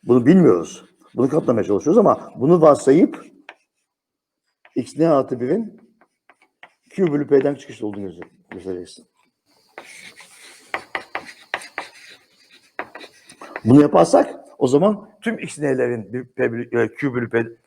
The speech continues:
Q bölü P'den küçük olduğunu gösteririz. Değil mi? Tüm olanın bakanı öğren-, öğrenmişsiniz. Tabii bunu kullanacaksın.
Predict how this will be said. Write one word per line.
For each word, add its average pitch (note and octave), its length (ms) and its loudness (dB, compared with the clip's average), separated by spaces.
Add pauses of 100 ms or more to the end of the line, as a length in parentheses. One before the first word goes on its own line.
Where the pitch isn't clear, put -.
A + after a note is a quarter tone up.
(220)
Q B2+ 160 -10
bölü A#2+ 140 -6
P'den A2+ 240 -2
küçük - 160 -14
olduğunu G#2 180 -10
gösteririz. - 560 -20 (140)
Değil D#3+ 120 -6
mi? - 60 -18 (600)
Tüm A#2 140 -6
olanın A#2 220 0
bakanı A#2 260 -2
öğren-, A#2+ 260 0
öğrenmişsiniz. A#2 560 -6 (4000)
Tabii B2+ 240 4
bunu D3 160 0
kullanacaksın. F#2 460 -4